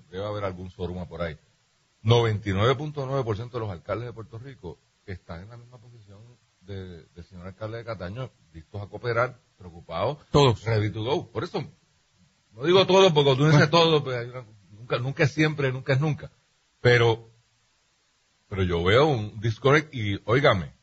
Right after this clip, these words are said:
Speaker 1: de nuevo, no quiero ser alarmista. Cuando es un huracán, Ada Monzón nos va a avisar un par de días antes, tres días antes, cuatro días antes.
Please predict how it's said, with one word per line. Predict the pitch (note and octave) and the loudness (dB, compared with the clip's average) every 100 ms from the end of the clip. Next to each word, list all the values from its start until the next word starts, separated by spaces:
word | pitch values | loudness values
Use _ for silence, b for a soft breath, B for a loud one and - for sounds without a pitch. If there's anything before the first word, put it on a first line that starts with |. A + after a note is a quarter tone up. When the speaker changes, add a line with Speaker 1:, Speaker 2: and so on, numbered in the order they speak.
| _ - | _ -6
Speaker 1:
de | D#2 | 2
nuevo, | G2+ F#2+ | 4 4
no | D#2 E2+ | 2 -2
quiero | G2+ G#2+ | 0 2
ser | A#2 A2+ A2 G2+ F#2 _ _ | 2 4 2 0 -6 _ _
alarmista. | - F#2 E2+ E2+ F#2 - - E2 _ _ _ _ _ _ _ _ _ _ _ _ _ _ _ _ _ _ _ _ _ _ _ | 2 2 2 2 0 -2 -8 -20 _ _ _ _ _ _ _ _ _ _ _ _ _ _ _ _ _ _ _ _ _ _ _
Cuando | B2+ A2 A2 | 2 4 4
es | C3+ | 2
un | F3+ | 0
huracán, | F#3 E3+ E3+ B2 F2+ - _ _ _ _ _ _ _ _ | -2 0 2 0 0 -8 _ _ _ _ _ _ _ _
Ada | - G2+ B2 | 0 2 2
Monzón | C#3 C3 C#3+ C3+ | 0 -6 -6 -6
nos | G2+ | -4
va | E2 | 0
a | F#2 | 0
avisar | A2 G#2 A2+ | 0 -2 -2
un | G2+ - _ _ _ _ _ _ _ _ _ | -2 -8 _ _ _ _ _ _ _ _ _
par | F2 | -4
de | E2+ F2+ | -2 -2
días | F#2+ D#2+ | -4 -4
antes, | C#2 _ _ _ | -10 _ _ _
tres | E2+ D#2+ | -12 -12
días | E2 | -14
antes, | D2+ D2 _ | -20 _ _
cuatro | D2 E2 | -14 -8
días | D#2+ D2 | -6 -6
antes. | B1+ _ | -8 _